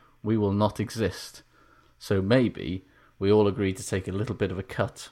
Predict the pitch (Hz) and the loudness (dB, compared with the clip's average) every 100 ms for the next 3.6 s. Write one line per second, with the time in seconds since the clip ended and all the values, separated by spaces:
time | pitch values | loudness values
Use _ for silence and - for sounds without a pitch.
0 | _ - 87 87 92 98 87 76 - - | _ -8 -4 -2 -2 -4 -4 -6 -8 -10
1 | - - _ _ _ _ _ _ _ _ | -18 -18 _ _ _ _ _ _ _ _
2 | - 90 87 101 92 90 92 - 95 87 | -6 -6 -2 0 0 0 -2 -4 -6 -4
3 | 80 - 95 85 - 110 | -6 -4 -2 -2 -4 -10